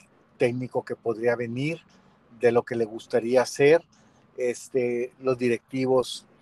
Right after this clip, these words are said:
pues, ya lo presentaron como interino y ahí se quedan. Y la prensa es la que quizá con, con cada medio tiempo que juega la selección nuevo, este, pues, nos pintan a,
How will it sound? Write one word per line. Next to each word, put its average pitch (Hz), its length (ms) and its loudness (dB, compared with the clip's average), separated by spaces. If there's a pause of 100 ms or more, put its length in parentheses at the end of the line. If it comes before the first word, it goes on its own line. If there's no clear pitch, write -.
(520)
pues, 180 260 0 (140)
ya 131 160 6
lo 135 80 4
presentaron 127 580 -2
como 123 260 -8
interino 120 520 -6
y 117 80 -2
ahí 113 160 -4
se 131 160 -4
quedan. 147 420 2 (540)
Y 202 80 0
la 202 160 6
prensa 175 380 -2
es 170 60 -8
la 156 120 0
que 135 120 -14
quizá 139 380 -4
con, 127 320 -10 (460)
con 127 120 -8
cada 139 300 4
medio 143 380 -2
tiempo 127 440 -2
que 123 120 -6
juega 123 240 0
la 123 140 0
selección 123 480 -8
nuevo, 123 420 -6 (400)
este, 110 680 -6 (400)
pues, 139 140 2
nos 127 180 -2
pintan 131 520 2
a, 107 240 -8